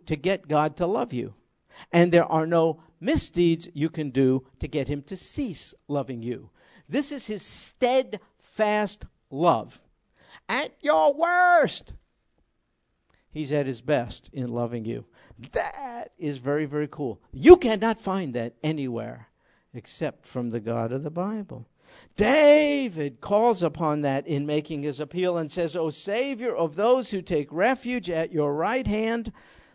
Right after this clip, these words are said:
from those who rise up against them." I love the word, "O Savior." You would think that's a New Testament word, wouldn't you? Yeah, yeah, yeah, but there it is in the Old Testament.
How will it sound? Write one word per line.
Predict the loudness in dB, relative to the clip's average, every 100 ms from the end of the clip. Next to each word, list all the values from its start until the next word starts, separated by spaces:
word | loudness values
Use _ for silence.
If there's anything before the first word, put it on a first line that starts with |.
| _
from | -10 -6 -4
those | 0 0 0 -2
who | -2
rise | 0 0 0 -2
up | -4 -4 -8
against | -8 -6 -6 -8 -8 -12 -12
them." | -12 -8 -6
I | -4
love | -4 -6
the | -6
word, | -4 -2
"O | -4
Savior." | -6 -6 -2 -2 -4 -6 -8 -8 -8 -12 0
You | 0
would | 2
think | 0 -2
that's | -2 0
a |
New | 2 0 2
Testament | 0 0 -2 -8 -8 -6
word, | -4 -4
wouldn't | -4 -6 -6 -8
you? | -10 -12 _ _ _ _ _ _ _ _ _ _ _ -8
Yeah, | -2 0
yeah, | 0 0
yeah, | 0 0
but | 0 2
there | 0 0
it | -2
is | -4 -4
in | -4
the | -2 0
Old | 0 -2 -4
Testament. | -4 -4 -8 -12 -14